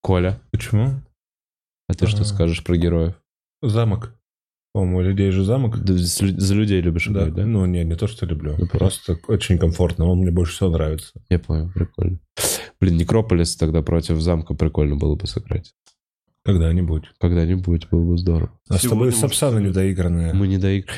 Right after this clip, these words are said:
Speaker 1: блин, а может, сыграем с тобой, Коль, для разнообразия в героев длинную партийку? Прям, типа
Speaker 2: Щас?
Speaker 1: Не щас, в, на, в следующем году.
Speaker 3: Да давайте
Speaker 2: А,
Speaker 3: щас.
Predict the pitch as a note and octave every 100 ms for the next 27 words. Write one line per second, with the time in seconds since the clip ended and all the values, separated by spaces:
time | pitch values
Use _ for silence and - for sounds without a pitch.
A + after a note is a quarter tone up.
0 | A2 A2 A2 F#2+ A2+ A2+ A2+ C3 D#3 C#3
1 | A2 G#2 F#2+ G2 F2+ F2 F2 F2 E2+ F2+
2 | F#2 F#2 F2 E2+ E2 E2+ F2 G2 G#2+ F2
3 | E2+ D#2+ D#2+ - - - D#2 D#2 - D2
4 | - - - D2+ D2 D#2+ - - - -
5 | - - D#2+ - - G2+ A2 - G#2 G2+
6 | - E2+ D2+ - F#2 F2 - G2 - E2+
7 | E2 D#2 A2 - F#2 F2 E2